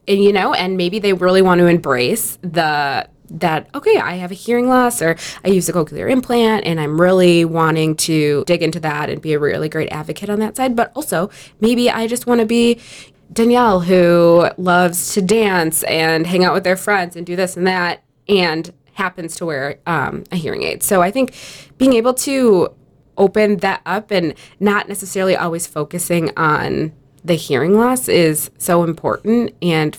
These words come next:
will really help children in general be able to kind of discover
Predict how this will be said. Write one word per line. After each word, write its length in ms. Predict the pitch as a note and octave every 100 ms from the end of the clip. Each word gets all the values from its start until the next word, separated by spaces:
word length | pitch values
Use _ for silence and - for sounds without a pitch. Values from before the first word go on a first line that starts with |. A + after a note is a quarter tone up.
| _
will 260 | F3 E3 D#3+
really 260 | F#3 F#3+ F3
help 280 | E3 D#3 -
children 500 | E3 D#3 C#3 C#3 C3+ - -
in 140 | - F3+
general 340 | D#3+ D#3+ C#3+
be 200 | D3 D#3+
able 200 | D3+ D#3+
to 100 | C#3+
kind 220 | D#3+ - D3
of 100 | G#3
discover 680 | D#3 - D3+ D3+ - D3